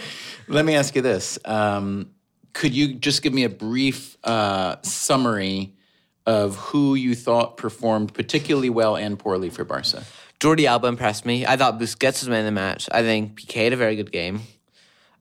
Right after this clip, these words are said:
Speaker 1: Uh, Iniesta was great. Like I said, Messi was very quiet. Suarez was silent besides his goal. But, and
Speaker 2: Well, he worked hard
Speaker 1: out of
Speaker 2: this season.
Speaker 1: M S N, the one who impressed me the most was Neymar.
Speaker 2: Mm-hmm.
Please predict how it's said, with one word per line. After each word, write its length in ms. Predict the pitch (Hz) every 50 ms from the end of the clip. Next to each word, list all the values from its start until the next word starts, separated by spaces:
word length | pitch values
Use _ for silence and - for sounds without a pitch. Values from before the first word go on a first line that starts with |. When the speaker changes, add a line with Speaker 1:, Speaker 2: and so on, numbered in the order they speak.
| _ -
Speaker 1:
Uh, 140 | 113 110
Iniesta 680 | 101 98 113 113 101 98 98 - - 107 104 101 104 107 107
was 160 | 104 95 95
great. 220 | 95 92 90 87
Like 80 | 87 98
I 20 |
said, 180 | 98 - 104 92
Messi 440 | 101 113 131 143 156 156 - 160 139
was 120 | 123 113 107
very 360 | 101 98 110 107 104 98 98
quiet. 580 | 98 - - 95 87 85 90 92 98 95 - - - _ _ _ _ _ _ _ _ _ _ _ _ _ _ _ _
Suarez 540 | - - - - 131 127 139 143 139 131 123
was 120 | 120 107 104
silent 600 | - - - 101 104 110 110 107 98 87 - -
besides 500 | - 107 - - 95 95 95 98 92 -
his 160 | - 92 92
goal. 440 | - 98 90 85 87 98 95 95 -
But, 160 | - - - -
and 100 | - 170
Speaker 2:
Well, 100 | 170 170 165
he 160 | 151 160 156
worked 340 | 143 131 175 233 240 - -
hard 120 | 131 110 180
Speaker 1:
out 60 | 190
of 60 | 185
Speaker 2:
this 60 | - -
season. 120 | 180 208
Speaker 1:
M 60 | 220 226
S 100 | 208 -
N, 260 | 185 160 156 151 -
the 60 | 147
one 140 | 147 147 143
who 60 | 147
impressed 260 | 135 127 139 123 117 131
me 40 |
the 40 | 123
most 200 | 117 117 117 -
was 120 | 107 101 101
Neymar. 380 | 101 95 95 82 80 92 98
Speaker 2:
Mm-hmm. 500 | 101 117 113 107 101 107 104 101 101 104